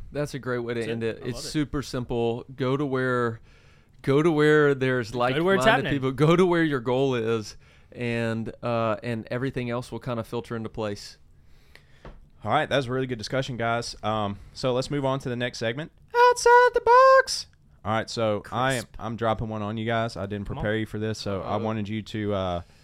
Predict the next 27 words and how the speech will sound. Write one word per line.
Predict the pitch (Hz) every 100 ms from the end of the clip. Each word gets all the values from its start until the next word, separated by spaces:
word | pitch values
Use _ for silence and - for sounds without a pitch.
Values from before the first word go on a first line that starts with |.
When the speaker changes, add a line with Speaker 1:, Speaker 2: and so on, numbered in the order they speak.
| _ -
Speaker 3:
I |
wanted | 98 110
to | 104
see | 95 120
what | 107 104
you, | 107 95 92
what | - 98
you |
came | 107 110 104
up |
with | 98 95
on | 104
the | 98
fly. | 101 95
But, | 87 90 - - - -
uh, | 101 95 92
now | 113 117
that | 113
Halloween | 110 113 117 117
just | 110 -
passed, | 117 113 113 -
I | 107 135
wanna | 175 131 107
know | 101 101
what | 101 92 117 -
your | 131 131
guys' | 117 104 101 101 -